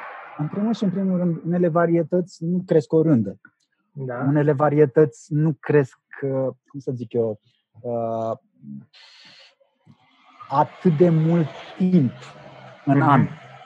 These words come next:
Speaker 2: Da.
Speaker 1: Uh, sunt, sunt zone în care, uh, cum să spun eu, nu știu, eu, eu am ajuns să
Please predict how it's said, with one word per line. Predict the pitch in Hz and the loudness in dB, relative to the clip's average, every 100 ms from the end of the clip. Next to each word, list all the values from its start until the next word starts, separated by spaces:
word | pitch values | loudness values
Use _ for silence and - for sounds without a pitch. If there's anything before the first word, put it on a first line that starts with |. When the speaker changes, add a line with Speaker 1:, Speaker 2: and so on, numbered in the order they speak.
| _ | _
Speaker 2:
Da. | 143 131 120 151 165 - | -6 -2 -2 -4 -8 -8
Speaker 1:
Uh, | 127 127 | -6 -6
sunt, | - 165 156 - 170 160 | -6 -2 -2 -4 -8 -8
sunt | - 160 139 - | -4 -4 -4 -8
zone | 131 170 180 190 | -6 -2 0 0
în | 190 175 | -2 -2
care, | 165 170 170 170 165 - _ | -4 -2 0 0 -2 -8 _
uh, | 151 156 151 143 143 135 - _ - | -2 0 0 0 -2 -4 -10 _ -20
cum | 151 | -12
să | 143 | -12
spun | - 113 | -8 -6
eu, | 113 107 - _ _ _ _ _ _ | -6 -8 -14 _ _ _ _ _ _
nu | 147 | -16
știu, | 123 107 - | -14 -18 -18
eu, | 143 147 143 - | -14 -14 -12 -10
eu | 143 147 143 - | -6 -6 -8 -8
am | 131 | -10
ajuns | 135 123 147 | -8 -8 -10
să | - | -10